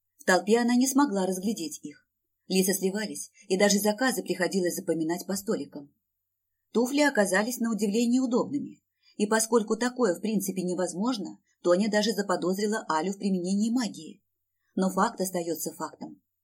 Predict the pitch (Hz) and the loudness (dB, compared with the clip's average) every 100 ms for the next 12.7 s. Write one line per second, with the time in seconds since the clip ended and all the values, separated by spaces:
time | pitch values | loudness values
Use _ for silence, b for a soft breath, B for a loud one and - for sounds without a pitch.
0 | _ _ b - 240 247 220 226 226 - | _ _ b 2 6 8 8 4 2 0
1 | 208 214 214 202 208 214 196 220 262 240 | 2 2 2 0 0 0 0 0 0 -2
2 | 180 - 185 190 208 170 - 156 - _ | -4 -4 -4 -2 -2 -2 -8 -10 -18 _
3 | _ _ - 208 208 196 226 226 220 233 | _ _ 2 8 8 8 6 4 0 2
4 | 254 165 156 156 170 180 196 - 170 - | 2 4 2 2 0 0 0 -2 -8 -14
5 | - _ - 214 214 208 185 208 214 196 | -20 _ -4 0 0 2 2 2 2 2
6 | 190 190 226 190 185 - 180 - 269 254 | 2 2 2 2 -2 -2 -2 0 0 0
7 | - 151 B - 226 214 214 214 214 214 | -2 -10 B 2 6 6 6 2 4 0
8 | - 254 233 170 180 180 180 226 233 214 | 2 2 2 0 -2 -2 0 0 0 0
9 | 196 185 214 220 226 233 - 262 180 147 | 0 0 0 0 -2 -2 0 -2 -2 -8
10 | - _ b b 202 202 190 190 233 226 | -12 _ b b 2 2 0 0 2 2
11 | 202 196 202 202 180 214 240 240 208 214 | 0 0 0 2 0 0 0 0 2 2
12 | 240 - 269 220 - - - | 0 0 -2 -2 -4 -10 -14